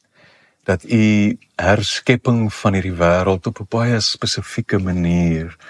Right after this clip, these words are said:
wat fyn rangskik is, dat u dit so gekies het, juis omdat u daardeur ook vir ons u hart, u liefde, u self wil kom wys.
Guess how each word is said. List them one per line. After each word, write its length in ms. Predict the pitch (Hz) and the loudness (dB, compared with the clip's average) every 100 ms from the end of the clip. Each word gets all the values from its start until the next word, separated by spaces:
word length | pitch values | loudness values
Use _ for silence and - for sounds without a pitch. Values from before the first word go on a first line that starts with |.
| - _ _ _ _ _ | -20 _ _ _ _ _
wat 160 | - - | -14 -14
fyn 560 | - 127 131 127 120 | -2 0 2 2 2
rangskik 720 | 101 90 85 - - 113 104 | 2 0 -4 -6 -4 -6 -6
is, 460 | - 90 - - - | -10 -8 -8 -10 -10
dat 180 | 95 90 | -10 -10
u 180 | - 110 | -10 -6
dit 320 | 110 110 - | -2 -4 -4
so 400 | - - 117 113 | -8 0 2 2
gekies 520 | 101 - - - 123 - | -2 -6 -6 -2 -2 -4
het, 480 | - _ _ - _ _ _ _ _ _ _ _ | -8 _ _ -20 _ _ _ _ _ _ _ _
juis 400 | 101 98 110 - | -4 0 0 0
omdat 320 | - 104 95 - | -2 -2 -6 -6
u 140 | 92 | -6
daardeur 680 | 85 87 92 92 92 80 76 _ - - - _ _ _ _ _ | -2 0 2 0 -2 -2 -4 _ -20 -20 -20 _ _ _ _ _
ook 280 | 104 98 - | -8 -8 -6
vir 140 | - | -6
ons 600 | 85 85 82 - - - - | -4 -4 -4 -10 -14 -18 -8
u 140 | 90 | -6
hart, 540 | 76 78 80 _ _ - - | -2 -2 -4 _ _ -20 -20
u 200 | - 87 | -10 -8
liefde, 640 | 82 82 - - 85 73 64 | -4 -6 -6 -8 -6 -6 -10
u 80 | 76 | -10
self 800 | - - 98 82 73 - - _ _ _ _ | -8 -2 0 0 -4 -12 -20 _ _ _ _
wil 240 | - 80 76 | -10 -10 -8
kom 240 | 71 69 | -12 -12
wys. 300 | - - - | -14 -14 -16